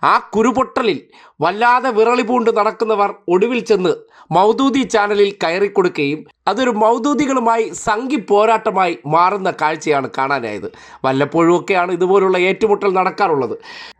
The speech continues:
സാധാരണഗതിയിൽ മൗദൂദികൾക്ക് സംഘികളോട് വല്ലാത്ത വിനയവും അവർ ചെയ്യുന്ന പ്രവർത്തനങ്ങൾക്ക് മൗന പിന്തുണയും കൊടുക്കുന്നവരാണ്. ചില സന്ദർഭങ്ങളിൽ മൗദൂദി ചാനലിനകത്ത് ബാലൻസ് ചെയ്യാൻ വേണ്ടി എടുത്തു വച്ചിരിക്കുന്ന ചില മുഖങ്ങളിലുള്ള വനിതാ അവതാരകമാർ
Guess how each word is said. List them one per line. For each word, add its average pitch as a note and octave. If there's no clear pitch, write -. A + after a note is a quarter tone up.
സാധാരണഗതിയിൽ A3
മൗദൂദികൾക്ക് G#3+
സംഘികളോട് A#3+
വല്ലാത്ത A3+
വിനയവും A#3
അവർ A#3+
ചെയ്യുന്ന A#3
പ്രവർത്തനങ്ങൾക്ക് A3+
മൗന A#3
പിന്തുണയും A3+
കൊടുക്കുന്നവരാണ്. F#3
ചില B3+
സന്ദർഭങ്ങളിൽ A#3
മൗദൂദി A3+
ചാനലിനകത്ത് A3+
ബാലൻസ് C4
ചെയ്യാൻ A#3+
വേണ്ടി A3+
എടുത്തു G#3+
വച്ചിരിക്കുന്ന G#3+
ചില A3+
മുഖങ്ങളിലുള്ള A3
വനിതാ G3+
അവതാരകമാർ G3